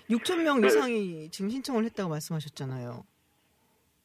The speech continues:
Speaker 2: 그러니까요. 그게 이제 육천 명이 전부 다 폐손상이 있는 건 아니어서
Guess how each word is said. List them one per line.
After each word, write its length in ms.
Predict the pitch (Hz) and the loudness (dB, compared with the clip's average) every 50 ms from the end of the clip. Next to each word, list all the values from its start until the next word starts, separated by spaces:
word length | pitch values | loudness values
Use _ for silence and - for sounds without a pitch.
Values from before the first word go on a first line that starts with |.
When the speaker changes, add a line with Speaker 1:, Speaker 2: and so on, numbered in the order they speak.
| _ - - - - - - - - _ | _ -18 -16 -14 -12 -12 -12 -14 -10 _
Speaker 2:
그러니까요. 600 | - - 180 180 151 - - 120 113 101 92 87 - | 0 0 0 0 0 0 0 0 2 2 2 2 0
그게 340 | - - - 147 143 139 139 | -4 2 6 8 8 8 6
이제 200 | 131 127 127 117 | 4 0 -4 -8
육천 300 | 117 117 - 160 156 156 | -8 -6 -4 -4 -2 0
명이 220 | 156 151 147 143 | 0 0 -2 -2
전부 260 | 151 147 139 143 147 | -4 -2 0 0 2
다 100 | 143 139 139 | 2 0 0
폐손상이 560 | - 160 160 165 165 160 151 151 151 151 143 131 | 0 -2 -2 -2 -4 -6 -6 -6 -4 -2 -2 -2
있는 220 | 123 120 123 127 | -2 -2 0 2
건 120 | 123 123 - | 2 2 2
아니어서 760 | 92 95 101 - 220 98 92 - - 92 95 104 - - | 0 -2 -2 -2 0 0 0 0 2 2 4 4 4 2